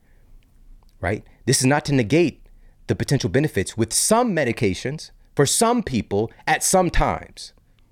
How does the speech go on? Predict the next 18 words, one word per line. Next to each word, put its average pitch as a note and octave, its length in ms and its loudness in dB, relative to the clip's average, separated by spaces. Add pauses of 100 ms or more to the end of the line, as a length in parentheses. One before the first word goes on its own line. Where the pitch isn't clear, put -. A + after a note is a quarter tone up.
(120)
This A2+ 160 -2
does B2+ 160 2
not D3+ 300 0
negate A#2 560 0 (500)
the B2 80 0
benefits C3 460 0
of A2 140 -4
psychotherapy B2 920 0 (100)
and A2 120 -2
all C3+ 280 0
modalities. C3 460 -2
There's G#2 180 -2
a E2 100 -4 (220)
bunch F#2 240 -4
of G#2 160 -2
different F#2+ 500 -2 (120)
science-backed A2+ 920 -2 (400)
versions A#2 580 0